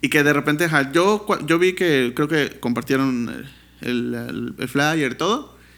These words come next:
y dije, "Ah, pues va a ser online". Y cuando veo, pues ya estaban viajando a Colombia. Y digo, "Qué chido, qué chido que, que hayan ido hasta allá y que, que haya pasado todo eso". ¿Cómo fue esa experiencia?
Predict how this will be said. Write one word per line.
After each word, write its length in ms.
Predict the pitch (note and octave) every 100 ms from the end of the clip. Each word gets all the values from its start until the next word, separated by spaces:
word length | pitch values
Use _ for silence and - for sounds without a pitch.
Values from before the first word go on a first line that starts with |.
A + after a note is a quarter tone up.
| -
y 40 | B2+
dije, 160 | C3
"Ah, 120 | F#3
pues 140 | F#3+ -
va 20 | A2
a 20 |
ser 120 | - C3+
online". 340 | D3+ F3+ F#3+ - -
Y 80 | C#3
cuando 240 | C#3 C#3
veo, 160 | D3+ E3+
pues 140 | C#3+
ya 60 | C#3+
estaban 280 | D#3 D3+
viajando 600 | C#3 C#3 C#3+ C3 C3+ C3 -
a 120 | C3
Colombia. 300 | D#3 F3+ G#3+
Y 20 |
digo, 120 | D3+ D3+
"Qué 120 | F3
chido, 320 | A#3+ B3 D#3 - -
qué 120 | D3
chido 200 | E3+ D#3
que, 280 | C#3 C3 -
que 100 | C3
hayan 220 | C3 C3+
ido 120 | C3
hasta 160 | B2+ C3+
allá 220 | C3 C3+
y 60 | C3+
que, 300 | A#2+ A#2 - - - -
que 80 | C3
haya 120 | C3+
pasado 240 | C3+ C3
todo 140 | B2+ C3+
eso". 200 | C3+ - - - - - - _ _ _ -
¿Cómo 280 | E3 E3+ E3
fue 240 | D#3+ D#3
esa 160 | D3 C#3+
experiencia? 640 | - - C3 B2 A#2+ A#2